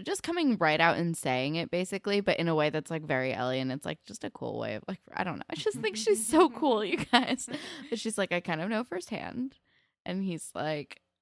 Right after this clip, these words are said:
Speaker 1: "Oh." And then she's like, "Bye, later," and, like, runs, which, fair. Um, and then later on, they're, like, walking, uh, like, she's like, "No, no, what am I doing wrong?"
Speaker 2: She, um,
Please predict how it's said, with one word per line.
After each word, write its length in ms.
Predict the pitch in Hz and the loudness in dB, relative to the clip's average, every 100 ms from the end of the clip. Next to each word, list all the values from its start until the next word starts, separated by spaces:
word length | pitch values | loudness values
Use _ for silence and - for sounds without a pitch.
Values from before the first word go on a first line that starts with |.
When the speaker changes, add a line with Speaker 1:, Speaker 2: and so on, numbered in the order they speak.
| _ | _
Speaker 1:
"Oh." 880 | 160 170 208 220 214 208 202 185 170 | 2 4 4 4 6 6 6 4 4
And 120 | 156 | 2
then 100 | 165 | -2
she's 180 | 170 185 | -4 -2
like, 220 | 196 240 | 0 2
"Bye, 380 | - 381 370 359 | 4 6 8 6
later," 340 | 370 359 359 339 | 6 6 6 6
and, 680 | 320 320 320 311 262 220 | 6 8 8 8 8 8
like, 240 | 196 185 185 | 6 4 2
runs, 680 | - 151 113 147 190 175 - - | -2 -2 -2 -2 -2 -2 -6 -4
which, 300 | 170 143 - _ _ | -2 -2 -6 _ _
fair. 260 | - - - - _ _ _ _ - | -8 -8 -16 -20 _ _ _ _ 0
Um, 380 | 170 170 165 160 | 4 4 4 2
and 200 | 165 175 | 0 0
then 220 | 165 170 | 0 2
later 260 | 185 180 | 2 4
on, 360 | 175 160 160 160 | 4 6 4 2
they're, 480 | 156 151 151 151 143 | 2 4 4 2 0
like, 280 | 139 147 147 - | -2 -2 -4 -10
walking, 880 | - 151 156 156 156 147 147 147 143 - | -6 0 0 0 -2 -2 0 -2 -4 2
uh, 200 | 160 156 | 4 4
like, 240 | 160 165 | 4 2
she's 280 | - - 185 | 0 -6 -4
like, 320 | 170 165 - - | -2 -2 -6 -14
"No, 280 | - 175 220 254 | -2 -2 -2 -6
no, 200 | 190 180 | 0 0
what 160 | 226 196 | 2 0
am 80 | 180 | 0
I 60 | |
doing 200 | 165 143 | 0 0
wrong?" 200 | 135 123 151 | -2 -6 -8
Speaker 2:
She, 280 | - - - | -20 -20 -10
um, 320 | 208 202 190 | -4 -4 -4